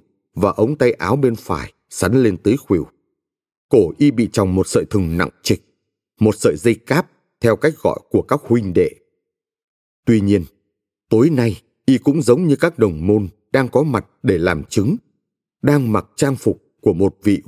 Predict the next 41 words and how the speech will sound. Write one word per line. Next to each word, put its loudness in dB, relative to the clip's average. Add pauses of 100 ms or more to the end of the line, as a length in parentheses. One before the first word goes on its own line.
huynh -2
trưởng. -4 (1300)
Các -4
đồng 0
môn 0
đang 0
tập -4
hợp -2
vòng 0
quanh 0
y 0 (240)
đều 2
chỉn -2
chu 2
trong 0
bộ 2
lễ 0
phục -4
đầy 0
đủ -2 (120)
với 0
tạp -6
dề 0
da -2
cừu, -4 (460)
khăn -4
quàng -4
vai -2 (300)
và -2
găng -2
tay -2
trắng. -4 (1200)
Trên 2
cổ, 0 (480)
ai 0
cũng 0
đeo 0
các -2
món 0
trang 0
sức -4